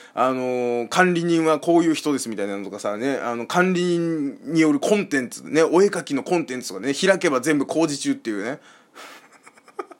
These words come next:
<laughs> ね、で、あの、ページの一番最後には、「このホームページは、ホームページビルダー、えー、いくつで作りました」みたいなさ、のがさ、出てくるさ、そういう昔ながらのさ、あの、ホームページに全部書き換えてさ、もうで、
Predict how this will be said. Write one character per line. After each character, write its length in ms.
<laughs> 360
ね、 180
で、 200
あ 160
の、 120
ペ 180
ー 20
ジ 120
の 60
一 140
番 140
最 120
後 80
に 60
は、 120
「こ 140
の 140
ホ 100
ー 100
ム 60
ペ 140
ー 20
ジ 100
は、 200
ホ 300
ー 120
ム 60
ペ 160
ー 40
ジ 120
ビ 140
ル 120
ダ 340
ー、 160
え 20
ー、 20
い 120
く 100
つ 160
で 120
作 200
り 100
ま 140
し 80
た」 100
み 80
た 80
い 40
な 100
さ、 340
の 100
が 100
さ、 360
出 140
て 80
く 100
る 80
さ、 120
そ 220
う 60
い 80
う 60
昔 360
な 120
が 100
ら 80
の 100
さ、 280
あ 140
の、 120
ホ 120
ー 40
ム 60
ペ 80
ー 40
ジ 100
に 60
全 200
部 140
書 100
き 140
換 100
え 60
て 80
さ、 140
も 140
う 20
で、 220